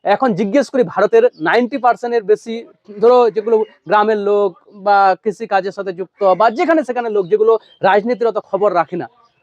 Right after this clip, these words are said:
আমি যদি তাদের অন-, সবাইকে জিজ্ঞেস করি প্রধানমন্ত্রীর নাম আর রাষ্ট্রপতির নাম কি, তো বর্তমানে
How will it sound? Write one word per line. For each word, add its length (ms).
আমি 220
যদি 260
তাদের 280
অন-, 360
সবাইকে 440
জিজ্ঞেস 360
করি 200
প্রধানমন্ত্রীর 720
নাম 220
আর 80
রাষ্ট্রপতির 520
নাম 220
কি, 240
তো 60
বর্তমানে 640